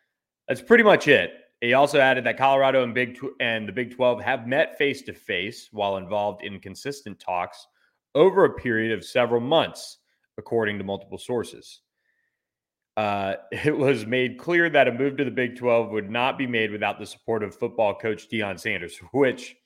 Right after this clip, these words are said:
as we've covered on this podcast, Deion Sanders is in full approval. Now, the issue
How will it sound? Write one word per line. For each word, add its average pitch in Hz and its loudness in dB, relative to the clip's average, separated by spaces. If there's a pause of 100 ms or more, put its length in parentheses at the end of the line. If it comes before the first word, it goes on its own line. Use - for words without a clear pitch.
(440)
as 127 2
we've 147 -2
covered 127 4
on 98 -4
this 95 -12
podcast, 98 0 (240)
Deion 110 -4
Sanders 101 -6
is 90 -12
in 90 -10
full 135 6
approval. 113 -4 (880)
Now, 131 2 (960)
the 147 2
issue 127 -2